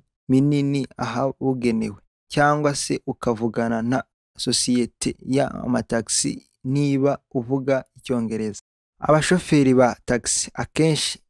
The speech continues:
bemera kwishyurwa cash cyangwa ugakoresha ikarita ya banki yo kubitsa no kwishyura, ariko ugomba kubanza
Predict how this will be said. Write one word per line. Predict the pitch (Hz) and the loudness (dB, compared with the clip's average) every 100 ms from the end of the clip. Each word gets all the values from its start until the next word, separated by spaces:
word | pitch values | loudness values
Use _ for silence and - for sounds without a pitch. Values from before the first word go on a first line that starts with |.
| _ | _
bemera | 131 131 127 123 127 117 - - | 2 4 4 2 0 -2 -8 -8
kwishyurwa | - 131 - 139 127 120 120 - _ _ - | -2 -2 0 -2 2 2 0 -4 _ _ -2
cash | 175 165 - - - | 2 2 0 -6 -12
cyangwa | - 151 147 147 143 - _ - | -2 2 2 0 -4 -6 _ 0
ugakoresha | 160 151 143 143 143 139 131 - - - | 4 4 4 6 6 6 4 0 -4 -4
ikarita | 151 - 156 175 180 - | -8 0 4 4 2 -2
ya | 123 131 147 | 2 4 2
banki | 139 147 147 139 - - _ | 2 2 2 -2 -10 -16 _
yo | 143 151 110 - _ | 2 4 2 -6 _
kubitsa | - 143 151 123 - 143 127 | -6 2 2 2 0 -4 -2
no | - 156 156 _ _ | -2 -2 -2 _ _
kwishyura, | - 151 123 - 123 120 - | -2 -2 -2 0 0 0 -2
ariko | 135 143 - - 151 - | 0 0 0 2 2 2
ugomba | 131 113 123 123 123 117 | -4 0 0 2 0 -4
kubanza | - - 170 165 131 131 123 120 113 | -4 2 4 4 0 -2 -2 -2 -6